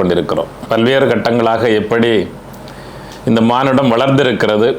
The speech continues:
வருகிற வழியில் அது தளர்வை சந்தித்திருக்கிறது, அதனுடைய வரலாற்று போக்கில் பல மதிப்பீடுகளை இழந்திருக்கிறது, புதிதாக உருவாக்கி இருக்கிறது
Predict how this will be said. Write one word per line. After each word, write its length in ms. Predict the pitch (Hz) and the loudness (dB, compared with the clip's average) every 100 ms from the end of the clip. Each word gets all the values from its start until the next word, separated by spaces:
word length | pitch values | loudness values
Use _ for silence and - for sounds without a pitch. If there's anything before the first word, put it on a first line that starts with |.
| - - - - - - - - - 113 | -6 -18 -18 -20 -20 -20 -20 -16 -4 0
வருகிற 300 | 135 139 127 | 2 2 2
வழியில் 320 | 120 139 135 131 | 0 0 2 2
அது 100 | 107 104 | 2 0
தளர்வை 280 | 123 131 127 | 2 2 2
சந்தித்திருக்கிறது, 720 | 120 113 104 113 98 101 98 113 - - - - - - - - - - - - 113 | 2 0 0 0 0 2 2 2 -2 -16 -20 -20 -18 -18 -18 -18 -18 -20 -20 -6 0
அதனுடைய 380 | 139 143 131 131 120 90 85 - - 104 | 0 2 2 2 2 2 0 -4 -2 0
வரலாற்று 440 | 135 139 135 135 104 | 2 2 0 0 0
போக்கில் 420 | 135 123 139 131 110 - - - 113 | 0 0 0 0 -2 -4 -14 -6 0
பல 120 | 131 131 | 2 2
மதிப்பீடுகளை 520 | 131 117 135 117 123 113 | 2 2 2 2 2 2
இழந்திருக்கிறது, 640 | 123 135 120 98 101 101 113 | 2 2 0 0 0 0 0
புதிதாக 420 | 120 123 120 117 113 | 0 2 2 2 2
உருவாக்கி 380 | 120 120 107 107 | 2 2 0 0
இருக்கிறது 300 | 98 101 | 0 2